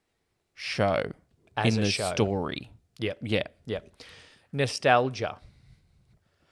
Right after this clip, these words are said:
Speaker 1: Oh, I don't really,
Speaker 2: This is a
Speaker 1: one?
Speaker 2: hard
Speaker 1: Like a
Speaker 2: one.
Speaker 1: one?
Speaker 2: Yeah. I think a one.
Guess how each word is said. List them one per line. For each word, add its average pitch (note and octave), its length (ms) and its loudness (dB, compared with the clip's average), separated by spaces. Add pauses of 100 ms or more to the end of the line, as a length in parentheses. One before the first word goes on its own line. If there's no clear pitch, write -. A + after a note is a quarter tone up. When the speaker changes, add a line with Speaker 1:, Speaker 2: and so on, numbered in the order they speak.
(580)
Speaker 1:
Oh, G#2+ 100 0
I G#2+ 40 0
don't A2+ 240 -4
really, G2 140 -4
Speaker 2:
This C#3 140 -6
is A2+ 80 -4
a G#2+ 40 -2
Speaker 1:
one? D3+ 240 6
Speaker 2:
hard A#2+ 360 4
Speaker 1:
Like G2+ 60 0
a - 20 -2
Speaker 2:
one. F#2+ 100 -2
Speaker 1:
one? D#3 400 0 (260)
Speaker 2:
Yeah. A#2 500 2 (560)
I D3 160 4
think - 540 -4 (1300)
a G#2+ 60 -2
one. F2 280 -8